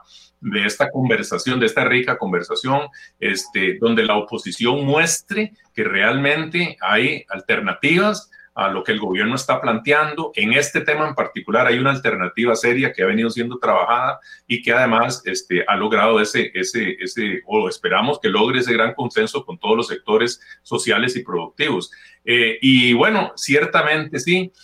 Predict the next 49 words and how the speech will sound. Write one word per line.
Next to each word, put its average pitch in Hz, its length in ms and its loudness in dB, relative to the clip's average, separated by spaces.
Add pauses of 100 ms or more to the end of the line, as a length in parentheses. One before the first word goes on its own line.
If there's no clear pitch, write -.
(200)
eh, 104 520 -2
la 107 120 2
Asamblea 110 340 0
Legislativa 135 580 2
tiene 135 220 -2
que 131 140 -2
asumir, 120 580 -4 (240)
este, 95 440 -6
de 101 120 -2
una 127 160 2
vez 143 200 2
por - 220 -4
todas 135 300 2
ese 123 180 -2
liderazgo, 110 640 0 (220)
pero 127 180 2
no 135 140 2
para 180 140 2
sacar 147 340 0
cualquier 151 360 -2
cosa, 147 440 2 (220)
no 131 300 0
porque 151 380 0
tengamos 120 580 0
que, 135 340 0 (200)
este, 107 840 0
evitar 123 400 2
irnos 147 340 0
al 135 160 2
receso 143 560 0
y 113 200 0
simplemente 139 600 -2
votarlo 139 560 2
y 101 140 -2
ya, 160 180 2
porque 117 260 -6
tiene 123 340 -4
que 143 80 -2
definirse, 110 680 0
es 110 120 -4
porque 180 240 -4
tenemos 120 280 -4
que - 80 -8
hacerlo 139 300 -2
bien, 110 360 0
porque 104 260 -8
de 101 200 0
esa 156 240 0
responsabilidad 104 920 -2